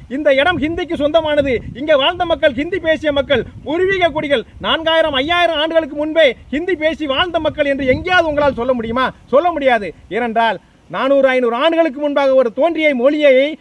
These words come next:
இன்று திணிப்பதற்காக நீங்கள் முயற்சி செய்து கொண்டிருக்கிறீர்கள். உங்கள் ஆரியத்தின் ஒரு, ஒரு காலமும் உங்கள் ஆரியத்தின் சூழ்ச்சி பலிக்காது. ஏனென்றால் மக்கள் மடையர்கள் அல்ல. இங்கே மானமும் அறிவும் வீரமும் நிறைந்த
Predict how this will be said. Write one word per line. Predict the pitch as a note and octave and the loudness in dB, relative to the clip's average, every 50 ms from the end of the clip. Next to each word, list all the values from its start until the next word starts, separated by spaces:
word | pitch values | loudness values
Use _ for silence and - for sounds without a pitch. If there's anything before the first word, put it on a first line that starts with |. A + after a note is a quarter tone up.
| _ _ _ | _ _ _
இன்று | A3+ C#4 D4+ D4 A3 | -6 -4 -4 -4 -4
திணிப்பதற்காக | C4+ D#4 G4 F#4 F4+ F4+ E4 D#4+ D4 D4+ D4 D4 C#4 | -4 -4 -4 -2 -2 0 0 0 0 0 0 0 0
நீங்கள் | C#4+ B3+ C4 B3+ B3 A#3+ | 0 0 0 0 0 -2
முயற்சி | A3+ G#3+ C4 E4+ F4+ D4 | 0 0 -2 -2 -2 -2
செய்து | B3+ D#4+ C#4+ C#4+ | -4 -4 -4 -2
கொண்டிருக்கிறீர்கள். | A#3+ C4+ A#3+ C4 B3 G3+ A#3 A3 G#3 F#3 F#3+ D#3+ - - - - | -2 -2 -2 -4 -6 -4 -4 -6 -4 -4 -6 -6 -8 -14 -12 -8
உங்கள் | G3+ A#3 B3+ B3 | -4 -2 -2 -2
ஆரியத்தின் | A3+ G#3+ A#3+ C#4+ E4+ F4 E4+ E4+ E4 C4 - D4 C#4+ B3 G3+ - - - - - - _ _ _ _ - - - - - - - | -2 -2 0 0 2 2 0 0 -4 -4 -4 -4 -4 -4 -4 -8 -14 -20 -20 -20 -20 _ _ _ _ -20 -20 -20 -20 -20 -20 -14
ஒரு, | E3 F3 A#3 C#4 F4 C4+ G3 E3 E3+ F#3+ | -4 0 2 2 2 0 -4 -6 -2 -2
ஒரு | B3 D#4 E4 | 0 0 0
காலமும் | E4 E4+ E4+ E4 E4 D#4+ D4 C#4 C4+ | 0 0 2 2 2 0 0 0 0
உங்கள் | B3+ B3+ A3+ G#3 G#3 A#3 | 0 -2 -2 -2 -4 -2
ஆரியத்தின் | C#4 D4 D4 C#4+ - - C4 A3 - | -2 0 -2 -2 -4 -4 -8 -6 -4
சூழ்ச்சி | D4+ F4+ D4 - E4 C#4 - - | -4 -4 -2 -2 -4 -6 -4 -2
பலிக்காது. | C4+ F4+ G4+ - - D#4+ C4+ A#3 - - - - _ _ _ - - - - - - | 0 0 0 0 0 0 0 0 -2 -6 -14 -20 _ _ _ -20 -20 -20 -20 -18 -10
ஏனென்றால் | D#3+ G#3 A#3+ A3+ F#3 D3+ D#3 E3 G3+ B3 C#4 D4+ C#4+ B3+ - - - - - - | -8 -6 -6 -6 -8 -10 -8 -4 -2 -2 -2 -2 -4 -10 -16 -20 -20 -20 -16 -14
மக்கள் | F3+ G3 - - B3+ A#3 F#3+ D#3+ C#3+ - _ - - - | -14 -14 -8 -8 -6 -6 -6 -8 -12 -18 _ -20 -18 -14
மடையர்கள் | D#3 F#3 A#3 C4 C#4+ C4+ B3+ A#3+ A3+ | -8 0 2 2 2 2 0 -2 -6
அல்ல. | F#3 E3 D#3 C3+ - - - - - - - _ - - - - - - F#3+ | -6 -8 -10 -12 -14 -18 -20 -20 -20 -20 -20 _ -20 -20 -20 -20 -20 -18 -16
இங்கே | G#3+ G#3+ G#3+ G3+ F3 E3+ | -8 -6 -6 -6 -6 -6
மானமும் | F#3 A3+ C4 C4 B3+ A#3+ A#3+ G#3 F#3 - - - - - - | -4 -4 -4 -4 -4 -4 -6 -6 -8 -14 -18 -20 -12 -4 -4
அறிவும் | A#3 D4 D#4+ D#4 D4+ D4 C4+ A#3 - - C3 - | -2 0 0 0 0 0 -2 -2 -6 -12 -14 -10
வீரமும் | A#3 D4 E4 E4+ E4+ E4+ E4 D#4 D4 C4+ | -8 -6 -2 -2 0 0 0 -2 -2 0
நிறைந்த | C#4 C#4+ C#4+ C4+ C4 | 0 0 0 0 -2